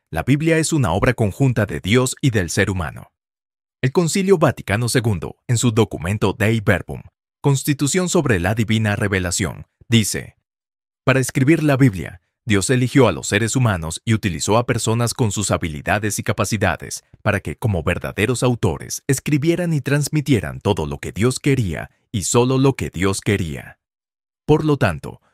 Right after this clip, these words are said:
todo lo que afirman los autores inspirados o los autores bíblicos debe considerarse como lo que el Espíritu Santo afirmó". Así,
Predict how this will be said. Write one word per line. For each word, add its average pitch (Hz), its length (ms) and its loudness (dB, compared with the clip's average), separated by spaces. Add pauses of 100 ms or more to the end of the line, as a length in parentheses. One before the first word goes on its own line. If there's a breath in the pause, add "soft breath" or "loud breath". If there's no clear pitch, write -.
(220 soft breath)
todo 190 200 2
lo 190 140 2
que 98 160 0
afirman 120 520 0
los 123 160 0
autores 82 520 -2
inspirados 113 720 -2 (220 loud breath)
o 110 80 2
los 98 200 -2
autores 104 520 -2
bíblicos 73 600 -4 (160)
debe 175 220 0
considerarse 113 880 -2
como 117 200 0
lo 110 140 2
que 82 200 -2
el 64 100 -12
Espíritu 131 500 -2
Santo 120 440 0
afirmó". 98 560 -4 (680)
Así, 139 380 0